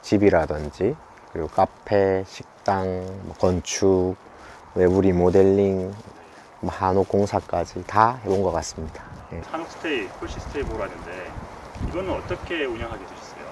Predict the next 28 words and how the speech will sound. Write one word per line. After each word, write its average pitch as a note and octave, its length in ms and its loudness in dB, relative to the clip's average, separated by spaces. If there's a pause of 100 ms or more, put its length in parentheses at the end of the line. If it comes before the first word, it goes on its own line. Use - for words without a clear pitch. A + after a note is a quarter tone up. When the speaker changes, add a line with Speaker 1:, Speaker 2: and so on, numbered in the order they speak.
(120)
Speaker 1:
인테리어가 D3 320 10
되게 G#2+ 200 8
잘 G2+ 320 10
되어 C#3 260 10
있는 G#2+ 240 8
그런 B2+ 240 8
숙소에 F#3 520 8
가는 A2 360 8
거를 E2 560 6
코로나 D3+ 380 10
때 - 280 0
굉장히 G2+ 420 6
많이 D#2 380 0 (840)
다니게 A2+ 360 8
됐습니다. D2+ 540 -2
가다 G2+ 240 6
보니까 A2+ 560 6 (920)
'아, G2+ 140 8
나도 G#2 220 10
이런 A#2 160 10
걸 G#2+ 120 10
좀 F#2 160 2
해보고 G#2 320 4
싶다. D#2+ 600 2 (460)
내가 G#2 180 6
하고 A2 220 8
싶은 - 260 -2
걸 F#2+ 100 6